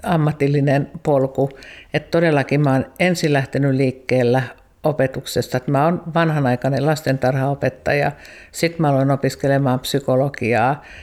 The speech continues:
ja se veti mennessään ja siinä innostui sitten, ö, aivoista, hermostosta, ö, ja neuropsykologiasta, erikoistui neuropsykologiaan. Mä olin töissä, ö,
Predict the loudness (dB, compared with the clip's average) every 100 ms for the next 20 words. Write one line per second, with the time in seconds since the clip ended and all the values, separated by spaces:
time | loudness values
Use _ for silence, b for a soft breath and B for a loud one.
0 | B -4 -2 0 2 2 2 4 4 2
1 | 0 0 2 0 -4 -4 -2 2 2 2
2 | 2 2 -2 -4 -6 -4 -4 -2 -2 -2
3 | B B B B B 2 2 0 -2 0
4 | 2 2 -2 -2 -4 0 0 0 -2 -2
5 | -4 -4 -2 -4 -4 -8 -12 0 2 2
6 | 0 B B B -2 2 2 2 -2 -4
7 | -2 0 0 0 0 -2 -2 -4 -4 -10
8 | b b b -2 0 0 -2 0 2 2
9 | 2 -2 -4 -2 0 0 0 0 2 2
10 | 2 0 -2 -6 -2 0 0 -2 -4 -6
11 | -20 -20 -12 -2 0